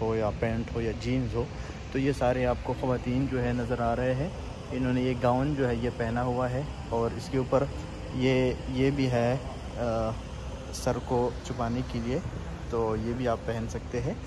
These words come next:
अ, ये मस्जिद है तारगी, एक आर्किटेक्चरल एक, अम, spot है यहाँ पे। अ, बहुत अच्छे तरीके से उन्होंने बनाया है। यहाँ पे आप अगर ऊपर इनकी जो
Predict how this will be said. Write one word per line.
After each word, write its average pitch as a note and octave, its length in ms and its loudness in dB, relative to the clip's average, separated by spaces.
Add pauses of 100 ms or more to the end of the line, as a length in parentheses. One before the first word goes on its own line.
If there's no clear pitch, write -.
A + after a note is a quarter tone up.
(1900)
अ, C3+ 360 2 (120)
ये D3 120 4
मस्जिद D3 360 4
है F3 160 4
तारगी, C#3+ 340 4
एक D3+ 160 4 (120)
आर्किटेक्चरल D3+ 880 2 (520)
एक, - 280 -2
अम, A#2 420 4 (380)
spot B2+ 400 6
है C3 280 4
यहाँ A#2 240 0
पे। - 500 -4 (200)
अ, G#2 260 -2
बहुत A2 300 -2
अच्छे B2 240 -4
तरीके A#2 360 -2
से B2 180 -4
उन्होंने A#2 460 0 (200)
बनाया A2+ 320 0
है। B2+ 280 -2
यहाँ A2 220 -4
पे A2 160 -2
आप G#2+ 260 0
अगर G#2+ 160 -4 (540)
ऊपर A#2 400 0 (100)
इनकी A2 380 -4
जो A2 260 -2